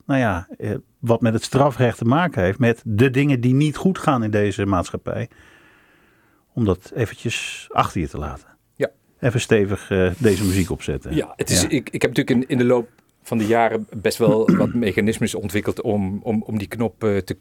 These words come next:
Speaker 2: te kunnen omzetten.
Speaker 1: Ja.
Speaker 2: Ehm, eh, ik heb ook altijd wel gezocht naar, eh, naar evenwicht om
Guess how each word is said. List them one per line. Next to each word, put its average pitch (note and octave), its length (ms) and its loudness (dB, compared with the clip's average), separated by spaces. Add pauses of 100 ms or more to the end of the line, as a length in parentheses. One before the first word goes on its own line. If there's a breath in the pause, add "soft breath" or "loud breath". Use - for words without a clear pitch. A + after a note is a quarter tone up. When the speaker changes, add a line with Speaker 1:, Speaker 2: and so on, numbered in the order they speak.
Speaker 2:
te - 100 -10
kunnen A#2 260 2
omzetten. C3 640 0
Speaker 1:
Ja. A2+ 220 4
Speaker 2:
Ehm, G2 840 0
eh, F#2 360 -2 (1000 loud breath)
ik - 140 -8
heb G#2+ 160 2
ook A2+ 300 -2
altijd B2 420 0
wel G#2 260 2
gezocht - 580 -4
naar, G2 380 0
eh, F#2+ 480 -4
naar G2+ 140 -4
evenwicht A2 480 0
om G2 420 0